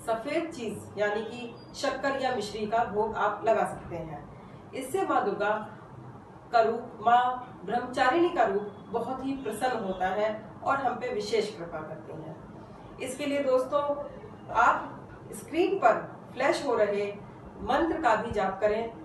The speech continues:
तो आपकी पूजा में और ज्यादा चार चांद लग जाएंगे, आपको इसका फल और ज्यादा चौगुना होकर मिलेगा। माँ ब्रह्मचारिणी का सीधा संबंध हमारे स्वादिष्ठान चक्र से है।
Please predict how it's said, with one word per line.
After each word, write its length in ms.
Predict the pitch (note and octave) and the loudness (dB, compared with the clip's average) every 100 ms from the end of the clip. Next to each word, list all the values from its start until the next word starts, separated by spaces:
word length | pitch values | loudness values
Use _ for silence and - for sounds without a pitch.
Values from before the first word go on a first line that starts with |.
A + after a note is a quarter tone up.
| - | -4
तो 80 | D#4 | 0
आपकी 400 | C#4+ A3 G#3+ C4 | 4 4 2 -2
पूजा 320 | - A3+ G#3+ | -6 -2 0
में 320 | G3+ G#3 A3+ | 2 0 -2
और 480 | A3+ - - C#4 D#4 | -6 -12 2 4 6
ज्यादा 280 | A3+ G3 G3+ | 4 2 0
चार 300 | G3+ F#3 F#3 | 0 0 0
चांद 240 | G3 F#3+ F#3+ | -2 -2 -2
लग 120 | F#3+ | -2
जाएंगे, 440 | G#3 F#3+ G#3+ G#3+ - | -2 0 -2 -4 2
आपको 380 | G3 F3+ D#4+ D4 | 4 4 2 -2
इसका 260 | - - | -2 0
फल 220 | G#3+ A3+ G#3+ | 0 0 0
और 320 | - A#3 A#3 | 4 4 4
ज्यादा 320 | G#3+ F3 F#3+ | 0 0 -2
चौगुना 400 | - A3 - C4 | 0 0 2 -2
होकर 400 | C4 - G3+ G#3 | -2 -6 -6 -6
मिलेगा। 440 | F#3 E3 D#3+ D#3 - - - - - - - - - | -6 -6 -6 -8 -12 -14 -16 -14 -14 -14 -16 -14 2
माँ 240 | D4+ F4+ | 8 8
ब्रह्मचारिणी 720 | C#4 B3+ C4 B3+ A#3 E4 D#4+ | 6 -2 2 4 4 4 2
का 80 | F3+ D#3+ - - | 0 -2 -8 -10
सीधा 280 | C4 E4+ F#4 | 2 4 4
संबंध 460 | - G#3 A3 G3 - - | 2 0 2 2 -2 -2
हमारे 420 | A3 G#3 A3+ A3+ - - | 2 4 2 -4 -12 -14
स्वादिष्ठान 760 | - A#3 A3+ B3+ - C#4 E4 E4+ | 2 2 4 -2 -2 4 4 2
चक्र 280 | A3+ - | -2 -6
से 120 | F#3+ F#3 | -6 -6
है। 300 | F#3+ G#3 B3+ | -2 -2 -2